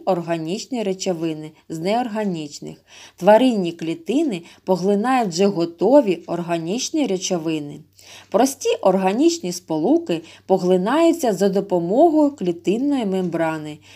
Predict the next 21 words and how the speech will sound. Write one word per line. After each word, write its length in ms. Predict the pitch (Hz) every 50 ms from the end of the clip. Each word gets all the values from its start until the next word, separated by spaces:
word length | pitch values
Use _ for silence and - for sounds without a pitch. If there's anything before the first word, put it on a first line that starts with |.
| - -
і 120 | - 180
одразу 540 | 180 - 165 175 190 202 196 185 151 160 165
можуть 440 | 160 156 160 196 247 285 311 294 247
бути 400 | 220 240 269 262 202 - 175 170 - - _
використані 880 | - 196 240 269 262 - 180 170 160 160 160 - - 165 156 156 156 - _
клітиною 720 | - 175 170 170 170 - 170 214 262 285 262 214 175 160 - - - - - -
для 240 | 170 170 208 294 349
побудови 680 | 339 392 330 262 294 294 214 208 254 262 240 240 247
потрібних 680 | - - 175 - - 175 - 185 254 277 285 262 202 175 - - _
складних 560 | - - - 170 170 165 147 147 160 202 269 - -
органічних 800 | - 165 160 147 151 160 156 151 170 208 202 - 240 202 196 -
речовин. 520 | 160 160 156 - - 170 151 147 151 147 147 151 - - - - - - - - - - -
Чимало 560 | - - 226 208 190 226 285 320 302 233 202
тваринних 600 | 190 - 180 185 190 240 262 254 214 180 185 185
клітин 500 | - 170 165 170 170 - 247 302 370 415 403 - - - -
здатні 520 | 165 165 160 165 226 302 370 359 302 285 285
поглинати 800 | 285 262 262 214 220 247 247 240 233 226 202 185 175 175 170 170
також 460 | 170 - 180 180 - 214 214 208 -
складні 600 | - - 175 170 165 147 156 185 240 302 381 359 - - - -
органічні 760 | 175 180 175 165 175 170 165 165 202 262 277 - 269 220 208
сполуки. 720 | 208 - - 185 175 170 160 156 151 147 - 147 147 156